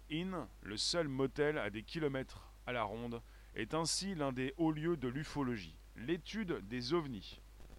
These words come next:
Donc vous vous rappelez, vous devez, vous pouvez vous rappeler, c'est Rachel, euh, la ville,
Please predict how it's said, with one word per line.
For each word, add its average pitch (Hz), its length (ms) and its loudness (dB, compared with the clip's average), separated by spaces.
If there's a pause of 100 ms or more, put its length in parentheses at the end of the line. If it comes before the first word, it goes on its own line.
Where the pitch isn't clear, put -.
(500)
Donc 92 120 -8
vous 107 160 -6
vous 113 80 -2
rappelez, 110 340 0
vous 113 140 -4
devez, 101 240 -4
vous 117 100 -4
pouvez 135 220 -2
vous 113 140 0
rappeler, 107 400 0 (280)
c'est 104 200 -2
Rachel, 135 560 0 (580)
euh, 92 100 -4
la 98 140 -2
ville, 135 300 -2